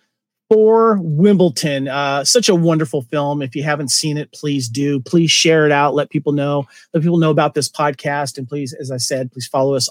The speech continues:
on, uh, YouTube. Uh,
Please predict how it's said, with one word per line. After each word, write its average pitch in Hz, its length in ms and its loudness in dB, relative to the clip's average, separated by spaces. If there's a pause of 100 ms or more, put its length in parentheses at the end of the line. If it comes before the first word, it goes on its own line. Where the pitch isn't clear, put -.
on, 135 340 -4 (400)
uh, 135 220 -8
YouTube. 113 580 -6 (500)
Uh, 143 200 0